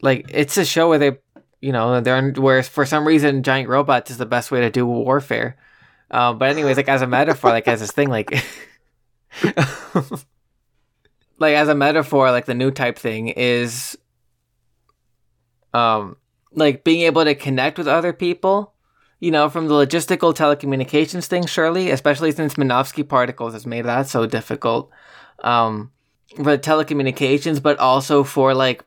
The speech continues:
bridging the gap between, like, understanding, like, like, a full meeting of the minds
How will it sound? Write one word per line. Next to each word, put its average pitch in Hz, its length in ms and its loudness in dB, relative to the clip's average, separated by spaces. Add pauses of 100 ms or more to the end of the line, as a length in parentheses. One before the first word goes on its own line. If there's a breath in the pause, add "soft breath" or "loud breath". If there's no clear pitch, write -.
bridging 127 380 0
the 123 100 2
gap 117 380 -2
between, 120 600 -4
like, 120 200 -2
understanding, 120 720 -2
like, 127 180 -4 (1160)
like, 127 200 -2
a 131 80 -2
full 135 400 2
meeting 123 320 -2
of 117 120 -2
the 123 80 0
minds 117 640 -4